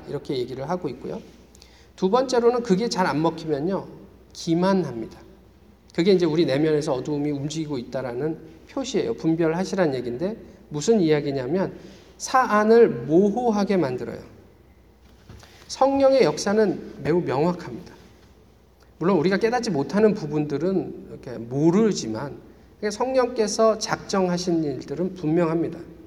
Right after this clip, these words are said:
그런데, 어, 악신은 그것을 모호하게 만들어서 우리로 하여금 되게 좀 이렇게 힘 빠지게 만드는 거죠.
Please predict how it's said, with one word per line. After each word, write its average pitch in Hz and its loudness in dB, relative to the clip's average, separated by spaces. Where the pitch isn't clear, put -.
그런데, 190 4
어, 135 -6
악신은 226 2
그것을 170 2
모호하게 190 2
만들어서 139 0
우리로 175 0
하여금 175 -4
되게 170 -2
좀 180 -2
이렇게 - -8
힘 285 -2
빠지게 226 0
만드는 123 -4
거죠. - -10